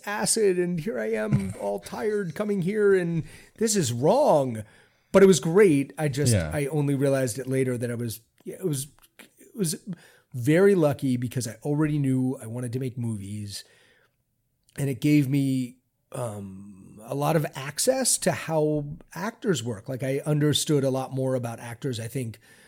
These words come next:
Speaker 1: going into film school than,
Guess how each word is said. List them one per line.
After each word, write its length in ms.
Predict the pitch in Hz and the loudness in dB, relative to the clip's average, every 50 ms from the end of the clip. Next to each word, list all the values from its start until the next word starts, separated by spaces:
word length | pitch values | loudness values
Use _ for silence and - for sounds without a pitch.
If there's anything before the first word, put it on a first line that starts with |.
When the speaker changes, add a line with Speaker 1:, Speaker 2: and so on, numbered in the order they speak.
| _ _ | _ _
Speaker 1:
going 280 | - 139 131 127 123 - - | -4 -2 -2 -2 -2 -2 2
into 300 | 180 180 180 175 160 151 | 4 4 6 6 4 4
film 360 | 156 - 180 175 175 170 165 | 2 2 2 2 2 2 0
school 600 | - - - 131 120 123 120 120 117 113 110 104 - - _ _ _ - | 0 -2 -2 -2 -4 -4 -4 -4 -6 -6 -8 -10 -12 -20 _ _ _ -6
than, 440 | 139 135 123 123 120 117 113 107 | -4 -4 -4 -4 -6 -6 -8 -10